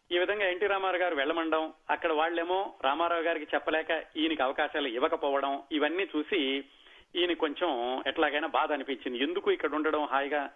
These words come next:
పత్రికల్లో ఉద్యోగం చేసుకుంటాను కదా" అనుకుంటూ ఉన్నారు ఆయన. సరిగ్గా అదే సమయంలో ఏమైందంటే, ఆంధ్రప్రదేశ్ కాంగ్రెస్ పార్టీ అధికారికంగా ఒక డైలీని మొదలుపెట్టింది, ఆంధ్ర జనత అని.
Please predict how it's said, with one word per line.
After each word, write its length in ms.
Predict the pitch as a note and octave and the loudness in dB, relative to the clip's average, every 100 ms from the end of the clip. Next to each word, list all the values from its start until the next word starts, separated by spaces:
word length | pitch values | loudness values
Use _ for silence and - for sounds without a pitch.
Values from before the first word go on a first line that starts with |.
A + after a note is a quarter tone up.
| - | -6
పత్రికల్లో 420 | D3+ D#3+ D3 D3 | -4 -2 0 0
ఉద్యోగం 340 | C3+ C#3+ C#3 B2+ | 0 0 0 -2
చేసుకుంటాను 480 | B2 - B2 B2 A#2 | -6 -6 -4 -2 -2
కదా" 260 | A#2 A#2+ - - - _ - | -2 -2 -4 -20 -20 _ -6
అనుకుంటూ 480 | C#3 C#3 C3+ D#3 D#3+ | -4 -4 -2 -2 -2
ఉన్నారు 240 | C3 B2 G#2 | 0 0 0
ఆయన. 120 | F2+ - _ _ _ _ _ - | -6 -14 _ _ _ _ _ -2
సరిగ్గా 360 | E3+ E3+ A3+ | -2 2 0
అదే 200 | F3 F#3+ | 2 -2
సమయంలో 380 | G3 E3 E3 D#3+ | -2 0 0 0
ఏమైందంటే, 680 | D3 C#3 C#3 A#2+ G#2+ F#3+ - _ _ _ _ _ _ _ _ _ B2+ | 0 0 -2 -2 0 -2 -4 _ _ _ _ _ _ _ _ _ -2
ఆంధ్రప్రదేశ్ 840 | E3 F#3 F3+ D#3+ E3 D#3+ - - | 0 0 0 2 0 -2 -12 -2
కాంగ్రెస్ 560 | C3+ F#3 F3 E3 - _ _ - | -2 0 -2 -2 -6 _ _ -2
పార్టీ 520 | C#3+ C#3+ - C3+ A#2+ - - | 0 0 -2 -4 -4 -8 -4
అధికారికంగా 600 | C3+ G#3+ F#3 F3 D3 F3+ | -2 0 0 0 -2 -2
ఒక 240 | C#3 C3+ B2+ - - - | -2 -2 -2 -4 -12 -14
డైలీని 640 | A#2+ C3 E3+ F3 D#3 A3 - | -4 0 2 2 -2 -4 -6
మొదలుపెట్టింది, 640 | B2 C3 A#2+ G#2 A2 F2+ - | -2 -2 -4 -6 -6 -8 -2
ఆంధ్ర 300 | A#2+ D3+ C#3 | 0 0 -2
జనత 360 | C#3 A#2 A#2 - | -4 -4 -4 -4
అని. 200 | G#2+ F#2 | -4 -6